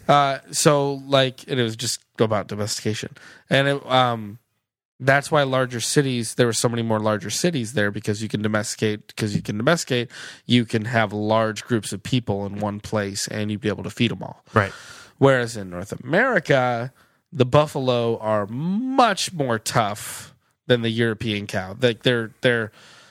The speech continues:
Speaker 1: not only tough, you know, tougher meats, but they're tougher animals. They're a lot bigger, and they're territorial,
Speaker 2: Mm-hmm.
Speaker 1: and they're usually in large groups of, like, hundreds of 'em. So it's almost impossible to domesticate.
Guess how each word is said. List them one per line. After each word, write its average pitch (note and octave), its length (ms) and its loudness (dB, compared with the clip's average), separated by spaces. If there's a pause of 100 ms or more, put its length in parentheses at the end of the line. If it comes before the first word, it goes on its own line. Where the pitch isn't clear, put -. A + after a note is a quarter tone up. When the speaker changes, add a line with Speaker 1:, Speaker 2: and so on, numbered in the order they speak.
(140)
Speaker 1:
not D#3 120 6
only C#3+ 180 -2
tough, - 500 -2
you B2+ 160 -2
know, G2+ 100 -4
tougher G#2+ 320 -2
meats, D#3 280 -4
but - 400 0
they're G3+ 140 4
tougher G#2+ 480 -2
animals. C3+ 480 0
They're A#2 120 2
a A#2 60 2
lot G#2+ 300 -4
bigger, D#3 400 2 (280)
and F3+ 300 2
they're D3+ 120 2
territorial, G#2+ 680 -2
Speaker 2:
Mm-hmm. F2+ 100 -8 (300)
Speaker 1:
and E3 100 -2
they're D3+ 80 4
usually C3+ 520 -2
in A#2+ 160 -2
large A#2+ 280 -2
groups D3 240 -2
of, A2 100 -4
like, G#2 180 -8
hundreds C#3 500 -2
of A2+ 160 -2
'em. G#2 200 -8 (460)
So - 160 6
it's D3+ 120 0
almost D#3 280 -2
impossible A#2 720 0
to G#2+ 140 -10
domesticate. G#2+ 800 -6